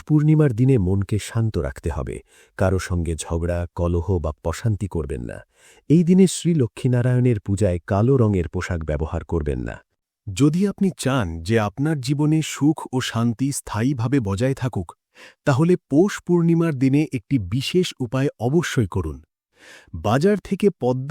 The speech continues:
ফুলের উপর আসীন মা লক্ষ্মীর একটি সুন্দর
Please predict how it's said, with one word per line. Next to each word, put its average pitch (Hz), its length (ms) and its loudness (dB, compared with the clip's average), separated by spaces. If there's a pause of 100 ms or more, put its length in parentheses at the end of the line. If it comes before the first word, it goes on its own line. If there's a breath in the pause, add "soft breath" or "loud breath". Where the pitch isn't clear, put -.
ফুলের 175 360 2
উপর 185 220 2 (100)
আসীন 117 420 0
মা 98 280 0
লক্ষ্মীর 113 520 0 (340 loud breath)
একটি 156 280 -2
সুন্দর 175 520 2